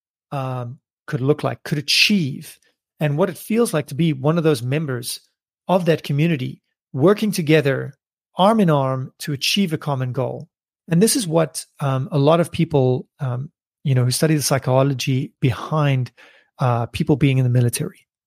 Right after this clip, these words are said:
they talk about this all the time. Being in the military gives you a sense of purpose. It gives you a sense of connection, that you are one part of a larger whole,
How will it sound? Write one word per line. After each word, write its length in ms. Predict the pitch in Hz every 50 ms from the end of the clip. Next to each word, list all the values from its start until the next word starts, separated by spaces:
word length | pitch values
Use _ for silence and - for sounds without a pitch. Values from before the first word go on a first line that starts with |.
| _ _ _ _ _ _ _ _ _ _ _ _ _ - _ -
they 160 | 156 127 135 127
talk 280 | - - 170 180 -
about 240 | 180 143 123 120 -
this 160 | - - -
all 180 | - - 135 135
the 80 | 143
time. 320 | - - 151 160 135 120 - - - - - - _ _ _ 139
Being 260 | 120 165 185 202 208
in 80 | 196 156
the 80 | 135
military 680 | 123 123 127 127 135 135 - 147 147 160 190 226 254 302
gives 320 | 160 - 156 123 - -
you 60 | 135
a 40 | 120
sense 220 | - - 131 -
of 140 | 156 - _
purpose. 380 | - - 151 - - 214 - -
It 140 | - - -
gives 240 | 165 147 123 -
you 60 | 151 139
a 40 |
sense 340 | - - - 147 143 127 -
of 120 | 139 - -
connection, 760 | - 127 131 127 127 143 147 - - - 135 113 113 120 - _ - - - - _ -
that 180 | 147 131 127
you 320 | 139 127 135 160 180 165 139
are 140 | 131 123 120
one 340 | 113 117 135 160 170 160 -
part 380 | - - - 165 147 135 - -
of 120 | 160 120
a 40 | 135
larger 520 | 120 120 117 120 135 151 151 135 143 139 123
whole, 640 | - - - - - 139 131 123 127 127 135 -